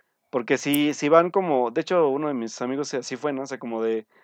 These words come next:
con todo el plan de asustarse y brincar de las, de la butaca y se encontró con una comedia, ¿no? Entonces,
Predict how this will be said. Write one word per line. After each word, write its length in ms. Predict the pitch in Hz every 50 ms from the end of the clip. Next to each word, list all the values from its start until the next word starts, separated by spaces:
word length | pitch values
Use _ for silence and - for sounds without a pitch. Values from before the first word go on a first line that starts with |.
| _ _ _ _
con 160 | - 127 120
todo 120 | 147 143
el 80 | 147 -
plan 180 | - 151 143
de 80 | 147 143
asustarse 420 | 123 117 107 - 131 127 131 -
y 40 | 139
brincar 300 | 123 120 113 107 127 127
de 100 | 131 135
las, 240 | 123 117 110 - -
de 120 | - 117
la 80 | 117 117
butaca 440 | 110 113 107 - 135 127 - 165 170
y 180 | 156 127 110
se 100 | 98 110
encontró 260 | 110 98 113 110 127 -
con 140 | - 131
una 180 | 123 123 120 113
comedia, 400 | - 120 123 139 135 117 110 107
¿no? 160 | 110 123 135
Entonces, 540 | 131 117 107 123 120 117 123 120 117 - _